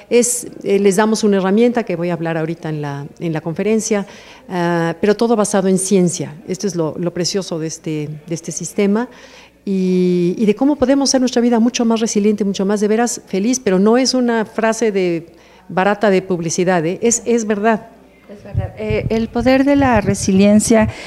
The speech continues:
Speaker 2: está en todos nosotros, Gaby, ¿o cómo lo podemos ir, em, a, a, a, a, adaptando y adoptando también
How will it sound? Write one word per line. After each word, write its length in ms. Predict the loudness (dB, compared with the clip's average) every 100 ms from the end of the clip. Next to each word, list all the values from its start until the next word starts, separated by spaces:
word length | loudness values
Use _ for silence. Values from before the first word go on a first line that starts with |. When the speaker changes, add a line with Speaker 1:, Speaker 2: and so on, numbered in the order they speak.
| -4
Speaker 2:
está 360 | -2 0 4 4
en 100 | 4
todos 320 | 4 4 2
nosotros, 480 | 2 2 2 0 2
Gaby, 400 | 2 4 4 4
¿o 140 | 2 2
cómo 280 | 2 4 4
lo 160 | 4
podemos 540 | 2 2 4 2 2 2
ir, 260 | 2 2 -6 -18 -14 0
em, 720 | 4 6 6 6 6 6 4 2
a, 100 | -2
a, 280 | -2 -4 -4
a, 140 | -4 -4 -2
a, 500 | 0 0 -2 -2 2
adaptando 680 | 2 0 0 2 6 6 4
y 120 | 4
adoptando 760 | 2 0 0 0 4 4 2
también 480 | 2 2 4 4 2